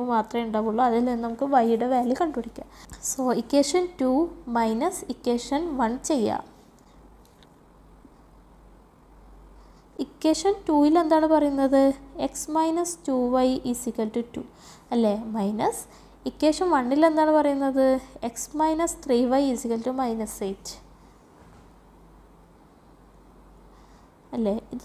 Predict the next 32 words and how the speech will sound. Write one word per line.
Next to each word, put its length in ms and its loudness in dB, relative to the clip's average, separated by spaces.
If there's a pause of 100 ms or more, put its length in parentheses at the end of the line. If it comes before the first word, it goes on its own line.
തമ്മിൽ 240 0 (120)
മൈനസ് 320 0
ചെയ്യാം. 200 -4 (220)
X 200 -12
minus 220 0 (120)
x 140 -10 (160)
സീറോ 280 2 (140)
ആണ്. 140 -10 (720)
പിന്നെ 280 0
എന്താണ്? 280 4 (140)
മൈനസ്, 400 2 (480)
മൈനസ് 400 2
ടു 80 4 (100)
വൈ 160 6 (380)
മൈനസ് 460 0 (120)
മൈനസ് 320 -2
ത്രീ 140 -2 (100)
വൈ, 100 -2 (180)
അല്ലേ? 200 2 (520)
മൈനസ് 440 0
ടു 80 0 (100)
വൈ 160 0 (320)
മൈനസ് 580 0 (360)
മൈനസ് 480 0 (100)
ത്രീ 140 4 (120)
വൈ, 100 0 (240)
അല്ലേ? 180 0 (120)
ഇതെത്രയാണ്? 580 0 (1040)
This 140 -6 (100)
is 80 -2 (160)
minus 400 2 (140)
two 120 2